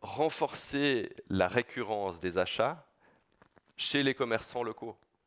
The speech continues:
Le fait qu'ils puissent bénéficier d'une monnaie ou d'un porte-monnaie local qui permette de g-, générer encore plus de fidélité à cette ville,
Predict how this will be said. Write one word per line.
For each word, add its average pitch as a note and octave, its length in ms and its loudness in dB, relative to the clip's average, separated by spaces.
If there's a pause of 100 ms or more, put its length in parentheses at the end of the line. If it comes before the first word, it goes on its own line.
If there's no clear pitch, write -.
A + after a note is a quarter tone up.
(340)
Le G#2 120 0
fait - 280 2
qu'ils - 160 -12
puissent A#2 260 -8
bénéficier A2+ 760 0 (960)
d'une G2+ 220 -12
monnaie A2 420 2 (320)
ou F#2 100 -16
d'un F2+ 160 -2
porte-monnaie A#2 520 0
local A#2 640 0
qui - 120 -20
permette G#2+ 680 0
de G2 180 -2
g-, F#2 140 -6 (240)
générer G#2+ 420 2
encore G#2+ 320 -2
plus A#2 240 -12
de G#2+ 80 -6
fidélité A2 580 0
à F#2+ 60 2
cette F2 240 -8
ville, E2 220 -16